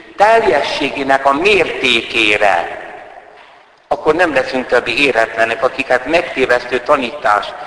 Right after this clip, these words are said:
és a tévedésbe ejtő álnokság minden szele ide-oda hány és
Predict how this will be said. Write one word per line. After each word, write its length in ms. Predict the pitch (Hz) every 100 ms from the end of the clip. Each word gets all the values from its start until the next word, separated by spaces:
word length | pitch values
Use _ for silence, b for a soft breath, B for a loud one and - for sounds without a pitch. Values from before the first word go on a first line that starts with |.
| B B B
és 180 | 143 156
a 120 | 143
tévedésbe 720 | 196 185 139 123 127 - 147
ejtő 260 | 147 139 127
álnokság 720 | 151 160 135 - - 117 117
minden 360 | 196 147 127
szele 320 | 120 156 131 123
ide-oda 400 | 117 135 120 120
hány 340 | - 143 135 123
és 160 | 113